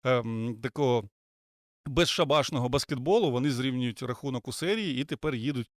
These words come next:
у Медісон Сквер Гарден, де, власне, у них буде можливість зробити ще один крок у напрямку фіналу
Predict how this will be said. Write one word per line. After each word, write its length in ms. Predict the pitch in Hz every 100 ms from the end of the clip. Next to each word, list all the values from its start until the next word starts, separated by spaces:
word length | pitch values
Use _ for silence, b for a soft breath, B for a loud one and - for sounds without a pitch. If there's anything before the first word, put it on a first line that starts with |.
| _ -
у 80 | 139
Медісон 400 | 139 123 127 123
Сквер 320 | - 135 120
Гарден, 420 | 143 170 139 110
де, 220 | 113 131 - _ -
власне, 400 | 117 135 131 139
у 60 |
них 160 | 127 131
буде 300 | 120 123 120
можливість 580 | 110 123 107 131 123 104
зробити 400 | 120 117 117 113
ще 300 | - 131 110 110 - -
один 300 | 127 120 117
крок 360 | - 123 - 131
у 100 | 117
напрямку 460 | 120 113 107 -
фіналу 420 | - 120 117 113